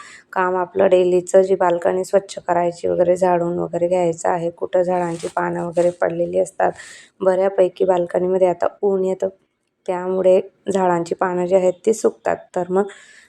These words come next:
अ, आज ना मला पूर्ण बाल्कनी ना धुवूनच घ्यायची होती, पण म्हटलं जाऊ द्या, अ, आता फक्त झाडूनच घेते आणि मग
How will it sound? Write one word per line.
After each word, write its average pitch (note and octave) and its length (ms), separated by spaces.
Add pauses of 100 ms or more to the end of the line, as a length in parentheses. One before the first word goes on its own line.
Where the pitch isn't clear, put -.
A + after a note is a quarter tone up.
अ, G3 40
आज F#3 460
ना G#3+ 100
मला G#3+ 300 (920)
पूर्ण A3 380
बाल्कनी G3 520
ना G#3+ 160
धुवूनच G3 560
घ्यायची G3 400
होती, G3 240
पण F#3+ 220 (180)
म्हटलं F3+ 320
जाऊ E3 280
द्या, E3 120 (480)
अ, F3 300
आता F3+ 320 (600)
फक्त - 240
झाडूनच F3+ 600
घेते G3 220
आणि F#3 240
मग F3+ 160